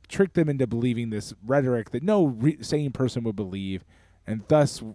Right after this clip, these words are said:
became, <laughs> it was, it was proffered by, like, homosexual pedophiles, and then, like, they fell in with it, and it meant their,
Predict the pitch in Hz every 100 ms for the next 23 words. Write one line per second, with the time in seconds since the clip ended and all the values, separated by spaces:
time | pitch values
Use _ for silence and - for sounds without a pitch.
0 | - 113 - 127 117 113 104 - 117 -
1 | 120 110 156 139 127 131 120 - - 185
2 | 180 151 131 - _ _ _ - 160 135
3 | - - 123 120 110 _ - - 196 175
4 | 160 - 120 - 135 120 113 107 104 101
5 | 110 - 120 120 127 131 120 117 110 -
6 | - 185 175 147 135 127 127 120 - -
7 | - - _ 139 135 131 131 - 123 -
8 | _ _ - 131 160 - 135